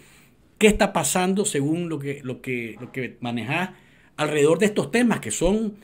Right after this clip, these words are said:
eh, intrigas palaciegas, eh, serruchaderas de piso, eh, puñaladas a lo interno, eh, de esa corte, eh, de Ortega y de Murillo, motosierras encendidas para cortar lo que sea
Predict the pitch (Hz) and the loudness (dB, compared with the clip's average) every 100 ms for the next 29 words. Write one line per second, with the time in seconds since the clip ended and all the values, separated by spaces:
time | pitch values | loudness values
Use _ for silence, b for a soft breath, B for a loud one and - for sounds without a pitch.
0 | b b b b - 123 - 151 143 156 | b b b b -6 -6 -2 -2 2 2
1 | 143 - 113 104 185 202 214 202 190 165 | 2 0 -4 -2 4 6 8 6 2 -2
2 | 151 143 - - - 135 131 139 127 113 | -6 -12 -18 -12 -8 -4 -2 -2 -2 -2
3 | 104 - 202 208 202 185 175 175 b b | -6 2 4 4 2 0 0 -8 b b
4 | b b 107 107 - 151 143 120 135 156 | b b -6 -6 -2 2 4 4 4 4
5 | 151 139 127 127 120 - 147 143 139 127 | 4 2 0 -2 -4 -2 0 2 0 -2
6 | B B B - 110 113 107 123 135 - | B B B -10 -6 -6 -2 0 0 0
7 | 139 117 98 - 156 160 143 127 104 b | -2 -2 -6 0 4 4 2 -2 -4 b
8 | b b 107 113 127 117 143 139 131 117 | b b -8 -4 -2 -2 0 0 0 -2
9 | 113 147 196 151 143 - - 156 147 139 | -2 2 2 2 0 -2 2 2 2 0
10 | 127 107 143 143 143 117 110 104 139 151 | 0 -2 0 0 -2 -6 -8 -8 -4 -4
11 | 139 107 131 151 143 - | -4 -6 -2 0 0 -4